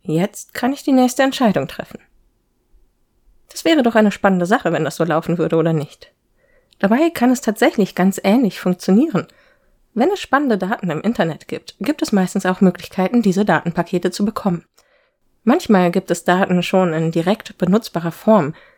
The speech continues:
Sie können als Pakete heruntergeladen und direkt verarbeitet werden,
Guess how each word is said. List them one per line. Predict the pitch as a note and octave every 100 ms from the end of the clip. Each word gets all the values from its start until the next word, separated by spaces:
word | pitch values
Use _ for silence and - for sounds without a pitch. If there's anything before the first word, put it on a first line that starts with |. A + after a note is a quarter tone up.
| _
Sie | -
können | - D4+ A#3
als | F3+ F3
Pakete | - F3+ A#3 C4 F#3+
heruntergeladen | F3 G3 A3 G3 F#3+ F3 F3 G3
und | F#3 F#3+
direkt | E3 -
verarbeitet | - F#3+ A3 F3 E3 -
werden, | C#3 C#3+